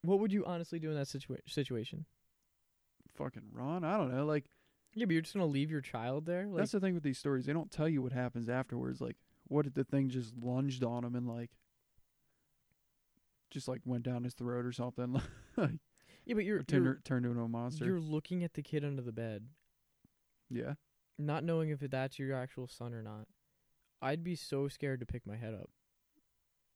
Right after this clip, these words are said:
Speaker 1: to look at what was on
Speaker 2: Well,
Speaker 1: the bed.
Speaker 2: yeah, what happens when you look back up?
Speaker 1: Like, is the person on the bed gonna be the monster, or is the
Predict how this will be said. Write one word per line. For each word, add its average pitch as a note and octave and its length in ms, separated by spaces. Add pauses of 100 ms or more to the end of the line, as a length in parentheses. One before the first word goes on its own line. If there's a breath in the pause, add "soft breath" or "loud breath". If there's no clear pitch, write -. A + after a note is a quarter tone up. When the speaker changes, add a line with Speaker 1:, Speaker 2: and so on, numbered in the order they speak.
(180)
Speaker 1:
to - 120
look C3+ 300
at C3 100
what A#2 140
was A#2 140
on D3+ 80
Speaker 2:
Well, C#3 80
Speaker 1:
the C3 80
bed. B2+ 80
Speaker 2:
yeah, B2 220
what B2 180
happens B2 320
when B2 100
you A#2+ 100
look B2 220
back B2 240
up? B2 220 (840)
Speaker 1:
Like, C#3 240 (340)
is C3+ 200
the C#3 80
person C#3 360
on C3 120
the A2+ 60 (100)
bed D3+ 420 (320)
gonna D3+ 140
be D#3 100
the D#3+ 80
monster, D#3+ 480
or A#2+ 60
is A#2 180
the A2 100